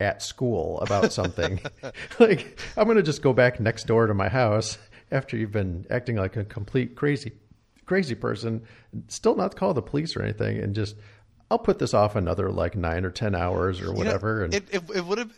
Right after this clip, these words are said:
Speaker 2: it actually would've helped the tension a lot if the next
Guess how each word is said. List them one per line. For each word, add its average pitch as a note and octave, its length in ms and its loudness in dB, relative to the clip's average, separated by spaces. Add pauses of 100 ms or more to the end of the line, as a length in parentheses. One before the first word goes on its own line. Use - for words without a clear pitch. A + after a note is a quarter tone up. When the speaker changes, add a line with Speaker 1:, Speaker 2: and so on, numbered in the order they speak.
Speaker 2:
it - 40 -8
actually F#3 300 -2
would've E3 360 -10 (460)
helped D#3+ 380 -6
the D#3 40 -12
tension C#3 440 -10
a C3 60 -8
lot A#2 380 -10 (520)
if C#3+ 420 -4 (180)
the C#3 200 -6
next C#3 580 -6